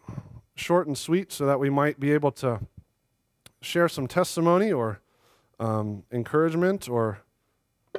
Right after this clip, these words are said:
maybe if you had any questions, um, that we could get to those. But I was encouraged this week for some reason or another by turning the words of Paul more into a love letter of Christ to me personally.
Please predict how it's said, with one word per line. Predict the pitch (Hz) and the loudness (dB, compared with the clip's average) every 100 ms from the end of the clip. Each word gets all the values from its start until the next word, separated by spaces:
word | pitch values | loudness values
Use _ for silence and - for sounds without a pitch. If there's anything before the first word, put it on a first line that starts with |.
| - | -8
maybe | 120 127 | -4 0
if | 131 135 | 0 -2
you | |
had | 113 143 139 | -2 0 2
any | 135 | 0
questions, | 120 143 143 165 165 160 - - _ _ _ - | 0 0 0 -4 -6 -8 -14 -18 _ _ _ -2
um, | 117 113 113 107 98 _ _ _ _ _ - | 0 2 0 -4 -10 _ _ _ _ _ -8
that | 120 | -4
we | 131 | -4
could | 131 127 | -4 -2
get | 135 131 | -2 -2
to | 131 | -2
those. | 127 131 127 110 | 2 2 0 -2
But | 117 110 _ - | -2 -2 _ 2
I | 165 | 4
was | 180 | 4
encouraged | 160 151 160 151 127 | 2 0 2 2 2
this | 143 135 | 0 0
week | 135 135 - | 0 -4 -2
for | 127 | -8
some | - 156 | -2 0
reason | 151 135 135 | 0 0 0
or | 131 | 0
another | 123 113 107 - _ _ _ _ - | 0 -2 -4 -8 _ _ _ _ -2
by | 120 117 | 0 0
turning | - 156 147 135 | -2 0 2 2
the | 127 | 2
words | 131 131 | 0 0
of | 120 - | -4 -2
Paul | 131 123 113 | 0 2 2
more | 117 120 | 0 -2
into | 120 113 127 | -2 -4 -2
a | |
love | 113 117 110 | 0 0 0
letter | 117 113 110 - _ _ _ _ _ - | 0 0 -2 -6 _ _ _ _ _ -8
of | 110 101 | -8 -6
Christ | - 123 - - | -2 -2 -2 -6
to | |
me | 120 120 | -4 -4
personally. | 110 - 113 113 104 98 95 | -4 -6 -6 -6 -8 -8 -10